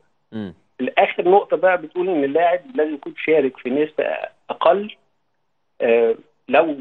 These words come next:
Speaker 2: يعني اللاعب ش-، آه، كان مشارك بنسبة أقل
Speaker 1: مم.
Speaker 2: في المباريات الدولية، فلازم آه، المنتخب بتاعه يكون وصل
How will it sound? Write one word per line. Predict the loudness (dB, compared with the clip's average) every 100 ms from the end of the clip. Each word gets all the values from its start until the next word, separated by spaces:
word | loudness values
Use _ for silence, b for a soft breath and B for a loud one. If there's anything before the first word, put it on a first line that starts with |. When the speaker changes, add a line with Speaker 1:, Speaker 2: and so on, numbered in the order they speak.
| -4
Speaker 2:
يعني | -4 -4
اللاعب | -2 0 0 -4
ش-، | -6
آه، | -4 -4
كان | -4 -6
مشارك | -6 -4 -2 -2 -4
بنسبة | -10 -6 -6 0 0
أقل | 0 -4 -6 -10 _ _ _ -18
Speaker 1:
مم. | -12
Speaker 2:
في | -6
المباريات | -2 0 2 2 2
الدولية، | -2 -4 -2 -2 -2 -4
فلازم | -2 0 0 0 -4 -4 -8 _ -6
آه، | -2 -2 -4 -8
المنتخب | -6 -4 0 -2 -2 -6 -4
بتاعه | 2 4 4
يكون | 2 -2 -4 -2
وصل | -2 0 -2 -4